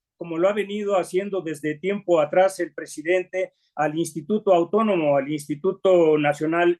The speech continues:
Electoral, eh, eh, este órgano autónomo de organización de elecciones, con el objetivo que conocemos y sabemos del presidente, de debilitarlo, de cooptarlo, de desarticularlo.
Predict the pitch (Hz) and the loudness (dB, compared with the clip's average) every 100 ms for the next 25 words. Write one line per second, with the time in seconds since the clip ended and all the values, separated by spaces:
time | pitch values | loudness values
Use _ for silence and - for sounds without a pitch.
0 | _ - 156 147 143 147 151 165 160 151 | _ -10 -6 -6 -4 0 2 2 0 -6
1 | _ _ _ 147 143 147 147 151 175 175 | _ _ _ -6 -4 -4 -6 -2 -2 0
2 | 190 190 185 170 151 151 170 175 160 143 | 4 4 4 0 0 -2 -2 -2 -2 -4
3 | 135 131 139 135 143 143 160 151 143 135 | -6 -6 -6 -4 -4 -2 -2 -2 -2 -4
4 | 135 - 175 170 185 - _ _ _ - | -6 0 2 2 -2 -8 _ _ _ 2
5 | 262 285 226 220 202 - 190 226 233 226 | 2 2 -2 -2 -2 -4 -8 -4 -2 -2
6 | 226 185 180 _ 190 196 190 233 240 240 | -2 -6 -6 _ -4 -4 -2 -2 -2 -6
7 | 202 190 202 233 233 185 147 160 151 156 | -6 -2 0 2 0 -2 0 -2 -4 -8
8 | 147 160 175 190 180 151 143 _ _ 160 | -6 -2 0 0 -2 -10 -10 _ _ -4
9 | 151 143 151 151 180 185 180 170 147 143 | -2 -2 -4 0 2 2 2 0 -2 -6
10 | 147 143 - 180 175 156 143 147 143 143 | -6 -6 0 2 2 -2 -4 -4 -6 -4
11 | 143 139 - 151 156 165 175 160 135 127 | -2 -2 -4 -4 0 2 2 0 -8 -12